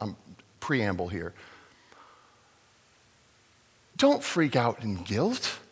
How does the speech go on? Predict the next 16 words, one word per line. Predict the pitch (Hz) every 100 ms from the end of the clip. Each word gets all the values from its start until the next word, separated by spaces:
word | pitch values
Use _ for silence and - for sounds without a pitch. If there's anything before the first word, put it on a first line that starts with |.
| - - - - _ -
No, | 320 294 98 87 -
this | - 190
is | 185
part | - 190
of | 247
the | 254
process | - 151 135 151 139
that | 131 120
the |
Holy | 113 170 208
Spirit | - 185 165 147
is | 123
working | 143 143 156
in | 147
your | 139
life, | 127 110 104 107